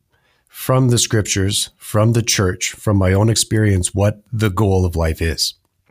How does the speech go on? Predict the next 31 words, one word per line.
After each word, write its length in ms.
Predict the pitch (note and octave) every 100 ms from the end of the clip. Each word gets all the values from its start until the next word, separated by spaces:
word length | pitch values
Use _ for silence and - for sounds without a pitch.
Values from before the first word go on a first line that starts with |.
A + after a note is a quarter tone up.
| _ - - -
So 120 | -
there's 220 | A2+ G#2
a 60 | F#2+
discernment 480 | F#2+ - D3+ A2 -
process. 580 | E2 D#2+ - - - - _ _ - _
And 100 | G#2+
hopefully 340 | F#2+ E3 D#3 B2
someone 380 | - C3 B2
in 160 | A#2 A#2+
your 140 | A2
life 260 | G2+ F#2 F#2+
has 160 | G2+ -
helped 260 | A#2+ A#2
you 80 | A2+
to 120 | G#2
discern 840 | F#2 F#2+ - - D#3 G2+ F2+ A#2+ - - - -
what 180 | B2 A2+
you 140 | A#2
just 260 | G#2+ G#2+ -
said, 260 | A2 D#2+ - _ - - -
that 280 | - A2+ G2+
God 420 | A2+ A2 F#2 E2+ - - _ -
and 180 | G#2+
union 380 | G#2 A#2+ C3 C3
with 200 | B2 B2
him 360 | - A2 G2+ G#2 -
is 300 | B2 C3+ A#2+
the 120 | C3
chief 480 | A2 - D#3 C#3+ - _ _ - _ _ _
and 200 | A#2 A2
final 400 | - C3 C3+ A#2+